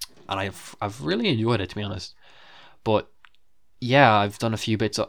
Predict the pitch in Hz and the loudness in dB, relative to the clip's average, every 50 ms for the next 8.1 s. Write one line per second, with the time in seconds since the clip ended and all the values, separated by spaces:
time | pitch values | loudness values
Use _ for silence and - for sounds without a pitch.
0 | - - - - - - 113 101 107 104 104 104 101 98 98 95 95 95 92 92 | -2 -2 -2 -2 -2 -2 -2 0 2 2 2 0 0 -2 -4 -2 -2 -2 -2 -4
1 | 95 - - 98 95 98 98 95 - - - - - - - - - - _ - | -6 -6 -6 -6 -6 -6 -6 -8 -10 -14 -16 -20 -20 -20 -20 -20 -20 -20 _ -14
2 | - - 98 95 - 120 101 101 104 98 - - 117 131 - - 120 110 107 104 | -10 -10 -10 -8 -6 -6 -4 -2 -2 -4 0 4 4 4 4 4 4 6 6 4
3 | - - 104 101 98 95 92 95 95 92 - - - - - - - - - - | 4 2 -2 -2 -2 -2 -4 -6 -8 -10 -12 -16 -20 -20 -20 -20 -20 -18 -6 -4
4 | 113 110 - 117 98 - - 113 110 104 98 95 - - 98 101 95 92 - 98 | -4 -2 -2 -2 -4 -2 0 2 2 2 0 -4 -6 -8 -8 -8 -10 -8 -8 -10
5 | 95 - - - - - - - - - - - - - - - - - - - | -10 -10 -12 -20 -20 -20 -20 -20 -20 -20 -20 -20 -20 -20 -12 -10 -10 -8 -8 -8
6 | 92 92 92 92 92 - - - - - - - - - - 101 - - 101 98 | -8 -8 -8 -10 -10 -12 -14 -16 -16 -14 -14 -14 -12 -10 -8 -8 -2 0 0 0
7 | 98 95 - - - - - - - - - - - 120 120 123 123 123 117 113 | 0 -2 -6 -12 -14 -18 -20 -20 -20 -20 -20 -10 0 4 6 6 8 6 4 2
8 | 113 | -2